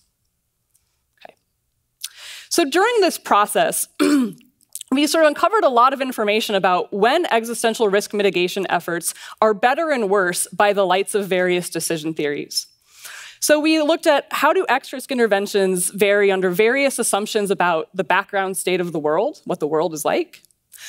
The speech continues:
about the efficacy of X risk mitigation efforts, and about how risk aversion might affect your decision making.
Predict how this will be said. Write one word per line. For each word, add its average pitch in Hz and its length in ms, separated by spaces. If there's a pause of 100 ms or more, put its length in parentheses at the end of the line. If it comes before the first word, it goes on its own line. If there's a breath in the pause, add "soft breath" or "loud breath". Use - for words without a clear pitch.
(280 loud breath)
about 269 420
the 240 220
efficacy 359 600 (140)
of 220 140
X 220 180
risk 240 180
mitigation 233 440
efforts, - 600 (760)
and 285 140
about 233 340
how 226 160
risk 220 340
aversion 202 380
might 190 160
affect 175 300
your 175 100
decision 175 340
making. 151 320